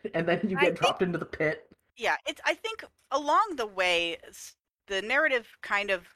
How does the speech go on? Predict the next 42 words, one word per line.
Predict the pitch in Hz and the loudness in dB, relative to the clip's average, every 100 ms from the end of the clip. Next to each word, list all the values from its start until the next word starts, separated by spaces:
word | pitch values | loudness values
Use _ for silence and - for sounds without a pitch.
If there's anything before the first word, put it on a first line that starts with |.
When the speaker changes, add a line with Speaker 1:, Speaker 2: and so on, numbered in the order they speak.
| _ | _
Speaker 2:
it | 196 190 | -8 -8
becomes | 233 269 254 226 | -2 -2 -2 -6
more | 226 | -2
and | 240 | -2
more | 226 202 | 0 -2
clear | - 208 202 | -2 -2 0
that, | 190 - | 0 0
like, | 175 175 | 0 0
these | 214 226 | -6 -10
zombie | 180 170 196 220 | -2 0 0 -4
people, | - 240 233 226 226 226 - - _ | -10 -8 0 2 2 -2 -18 -20 _
like, | 202 202 - _ _ _ _ | -2 -2 -4 _ _ _ _
they're | - 220 | 0 2
maybe | 262 349 240 | 2 0 0
not | 196 196 175 | 4 2 0
just | 165 190 - - - | -2 -2 -2 -14 -18
people | - 185 180 202 196 | -14 -12 -4 -4 0
that | 190 | 0
are | 175 | 0
being | 165 170 170 | -2 -6 -4
mind | 156 151 196 | -4 -4 -4
controlled. | - 240 - 277 302 233 | -10 -8 -4 -4 -4 -4
They're | 214 233 220 190 | 2 2 0 -4
maybe | 196 254 269 | -4 -2 -4
some | - 247 | -2 -2
kind | 233 226 220 | -2 -2 -2
of | 175 - | -2 -4
artificial | 196 190 190 - 190 - 185 | 2 4 4 0 -4 -2 -4
being | 170 175 175 165 156 - - - | -4 -2 0 0 -6 -14 -20 -8
that | - 185 | -2 -2
is | 175 | -2
being | 196 185 156 | -4 -4 -6
grown | 175 160 175 190 190 | -8 0 2 2 0
in | 190 185 190 | -2 -4 -4
this | 165 165 - | -4 -6 -4
lab | 170 170 165 156 151 - - _ | 0 2 4 2 -2 -20 -20 _
for | - 202 | -12 -8
the | 165 | -8
purpose | 160 - 196 185 165 - | -8 -6 -6 -4 -6 -6
of | 165 170 | -8 -6
manual | 160 160 151 147 147 | -6 -4 -6 -10 -6
labor. | 151 151 76 - | -6 -6 -14 -18